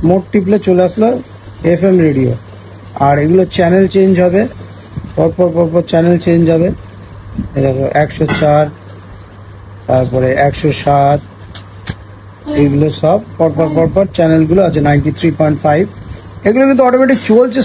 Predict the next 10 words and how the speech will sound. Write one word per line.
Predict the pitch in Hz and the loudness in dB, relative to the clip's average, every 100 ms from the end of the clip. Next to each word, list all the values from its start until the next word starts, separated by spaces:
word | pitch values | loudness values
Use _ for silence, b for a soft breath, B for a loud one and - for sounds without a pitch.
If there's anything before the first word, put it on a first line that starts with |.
| 233 | 2
সবই | 226 233 | 2 2
গান | 208 226 226 | 2 2 2
চলছে, | 233 233 220 | 2 2 2
কিন্তু | 208 202 | 0 0
তোমাদের | 208 214 226 240 - - - - - 131 | 2 2 2 0 -4 -18 -20 -20 -16 -2
দেখাতে | 160 165 254 269 | -2 0 2 2
পারছি | 262 262 254 | 2 2 2
না | 247 208 | 4 2
একটাই | - 214 196 | 0 -2 2
কারণ, | 196 202 | 2 2